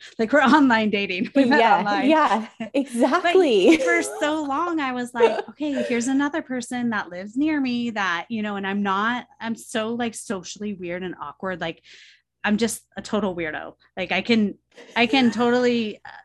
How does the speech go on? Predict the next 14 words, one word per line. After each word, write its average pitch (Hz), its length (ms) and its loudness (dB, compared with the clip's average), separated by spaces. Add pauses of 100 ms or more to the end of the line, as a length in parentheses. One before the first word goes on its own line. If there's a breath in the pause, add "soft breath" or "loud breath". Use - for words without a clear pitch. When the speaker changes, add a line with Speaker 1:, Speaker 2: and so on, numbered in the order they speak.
Speaker 1:
you 233 220 -4
know, 185 300 -4 (260)
say 226 320 -2
anything 226 460 -4
or 190 60 -8
do 190 240 -10
anything, 285 340 -4
but, 240 160 -4
like, 214 240 -4 (400)
to 269 100 -6
be 269 160 -2
normal 240 560 -2
and, 226 140 -8
like, 190 340 -10